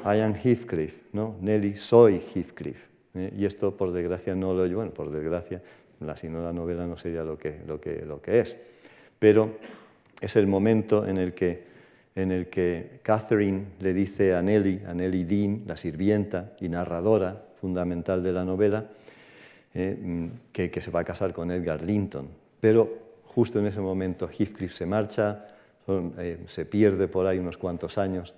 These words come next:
enigmáticos, ¿no? Y, eh, y entonces dice, no oye esto que dice Catherine, ¿no? Esa identificación con el otro, con lo diferente.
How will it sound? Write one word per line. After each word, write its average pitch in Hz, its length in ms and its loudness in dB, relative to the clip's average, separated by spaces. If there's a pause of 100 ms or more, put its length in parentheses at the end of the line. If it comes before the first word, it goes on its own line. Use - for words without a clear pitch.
enigmáticos, 90 840 -2
¿no? 117 300 -2 (680)
Y, 143 340 8
eh, 101 560 6 (800)
y 104 120 2
entonces 120 500 4
dice, 110 320 0
no 101 260 -2
oye 92 280 0
esto 85 280 -6
que 85 140 -4
dice 87 380 -4 (360)
Catherine, 80 580 0
¿no? 101 180 -4 (580)
Esa 98 240 0
identificación 98 800 0
con 101 200 4
el 98 120 4
otro, 95 260 4
con 92 200 -2
lo 90 80 2
diferente. 92 720 0